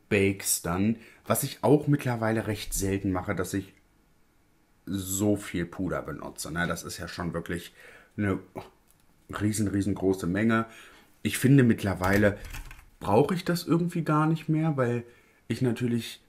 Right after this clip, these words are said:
auch ganz andere Texturen habe. Ich glaube, dass das Baken so ein bisschen aufkam von der Zeit, in der Produkte auch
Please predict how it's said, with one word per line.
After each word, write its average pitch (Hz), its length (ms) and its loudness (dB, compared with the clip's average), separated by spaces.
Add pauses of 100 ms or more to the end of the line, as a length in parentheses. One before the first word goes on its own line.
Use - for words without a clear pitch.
(300)
auch 104 140 2
ganz 101 220 2
andere 98 240 -2
Texturen - 760 -2
habe. 87 300 -2
Ich - 120 -8
glaube, 120 360 2
dass 113 180 -2
das 104 220 -4
Baken 113 400 0
so 104 100 -4
ein 95 120 0
bisschen 113 380 -4
aufkam 117 760 0
von 104 400 -2
der 90 220 -2
Zeit, 107 580 -2 (1040)
in 107 180 2
der 95 440 2 (160)
Produkte - 560 -4
auch 98 300 -6